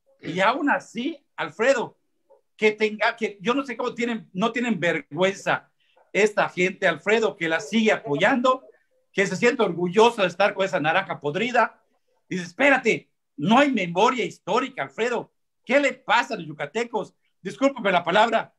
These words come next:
si estamos jodidos todos ustedes, como decía mi, mi pariente, es porque no aprendemos que esa situación de esos políticos basura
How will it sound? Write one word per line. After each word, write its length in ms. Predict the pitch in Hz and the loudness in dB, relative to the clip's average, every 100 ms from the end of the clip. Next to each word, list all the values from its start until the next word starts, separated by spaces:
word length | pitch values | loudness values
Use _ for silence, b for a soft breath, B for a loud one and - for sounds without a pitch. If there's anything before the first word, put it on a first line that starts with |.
| _ | _
si 180 | _ 214 | _ -6
estamos 420 | 214 269 277 - - | -2 -2 -2 -4 -10
jodidos 680 | 135 139 156 277 311 208 - | -14 -12 0 2 2 0 2
todos 280 | 214 196 | 2 2
ustedes, 400 | 147 - 240 254 | -4 -2 0 0
como 140 | 185 170 | -4 -12
decía 220 | 156 208 | -6 -4
mi, 240 | 185 147 _ _ _ _ | -4 -10 _ _ _ _
mi 120 | 147 | -8
pariente, 720 | 151 156 160 240 294 202 160 _ _ _ | -2 0 2 2 2 -2 -8 _ _ _
es 180 | 214 269 | -2 -2
porque 260 | 233 - 175 | -2 -8 -4
no 140 | 196 | -2
aprendemos 840 | 240 196 170 156 185 214 233 269 - _ _ _ _ _ _ | -2 -2 -6 -4 0 2 2 -2 -8 _ _ _ _ _ _
que 220 | - 208 | -4 0
esa 220 | 285 285 240 | 0 -2 -12
situación 800 | 180 170 160 - 190 202 214 - b _ | -12 -12 -12 -6 -4 -4 -6 -12 b _
de 260 | 139 185 247 | -2 4 6
esos 280 | 285 233 - | 4 -2 -6
políticos 680 | 170 175 220 214 208 160 | -4 -2 -4 -6 -8 -4
basura 720 | 156 143 - 208 202 254 - | 0 0 0 0 2 2 -2